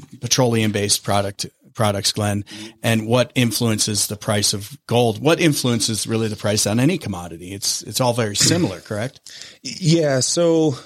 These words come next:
Speaker 2: gold is interesting that there's a couple other, um,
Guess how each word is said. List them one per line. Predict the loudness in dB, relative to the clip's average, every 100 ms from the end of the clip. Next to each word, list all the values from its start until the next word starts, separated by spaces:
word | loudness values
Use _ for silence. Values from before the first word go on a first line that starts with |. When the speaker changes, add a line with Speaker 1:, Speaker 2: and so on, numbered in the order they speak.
| -2
Speaker 2:
gold | 2 2 2
is | 0 0
interesting | 0 0 2 2 2 2 2
that | 2 2
there's | 0 -2
a |
couple | 0 0 2
other, | 2 4 4 2 -2 -6
um, | -4 -2 -4 -6 -10